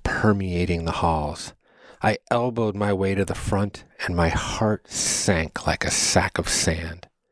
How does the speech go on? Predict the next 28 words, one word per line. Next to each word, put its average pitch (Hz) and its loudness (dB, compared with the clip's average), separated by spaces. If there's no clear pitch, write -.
Amanda 127 0
Tuttle, - 2
the - 0
spunky - 0
blonde 113 0
lacrosse 110 0
player 85 0
with 87 0
a 92 2
ski - -2
jump 120 0
nose, 92 -2
would 87 -4
be 92 2
the 90 0
president. 82 -2
Finishing 123 -2
second, 104 0
I 127 0
would 127 -2
fulfill 107 -2
the 92 -6
drab 104 0
ceremonial 98 0
duties 90 0
of 85 -4
vice 90 -2
president, - -2